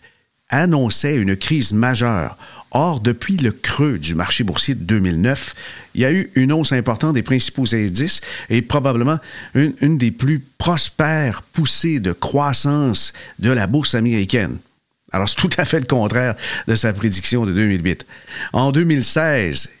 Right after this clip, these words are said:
il prédit un Dow Jones à cinq mille points, donc un écrasement total, une chute brutale. Ça s'est pas produit. Deux mille dix-sept, il prédit un crash majeur dans les trois ans. Dans Zero Hour,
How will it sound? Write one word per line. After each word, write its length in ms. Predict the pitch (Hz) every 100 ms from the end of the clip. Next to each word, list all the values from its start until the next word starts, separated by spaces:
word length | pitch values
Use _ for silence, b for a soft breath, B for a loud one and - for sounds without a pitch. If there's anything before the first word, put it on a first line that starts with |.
| -
il 240 | 117 139 131
prédit 480 | - 135 117 156
un 100 | 131
Dow 260 | 107 117 110
Jones 240 | 117 139 110
à 100 | 110
cinq 460 | - - 165 156
mille 180 | 131 110
points, 280 | - 127 113
donc 220 | 104 117
un 200 | 104 98
écrasement 580 | 135 - 123 107 131 135
total, 480 | - 123 131 127 101
une 140 | 90
chute 260 | - 151 -
brutale. 920 | 92 101 135 156 - 143 147 92 76 - B B B
Ça 260 | - - 71
s'est 160 | 95
pas 140 | 90 110
produit. 400 | 101 104 117 - _ B B B B
Deux 200 | 147 165
mille 180 | 160 127
dix-sept, 640 | 104 - - 117 - - - 110
il 140 | 104
prédit 440 | 120 127 110 160 -
un 160 | 104 98
crash 420 | 123 135 120 -
majeur 560 | 110 120 110 135 135
dans 160 | 92 98
les 160 | 120 120
trois 420 | - 120 98 110
ans. 160 | 110 - _ _ _ _ _ -
Dans 300 | 117 127 - 175
Zero 380 | 107 139 160 131
Hour, 440 | 113 117 131 165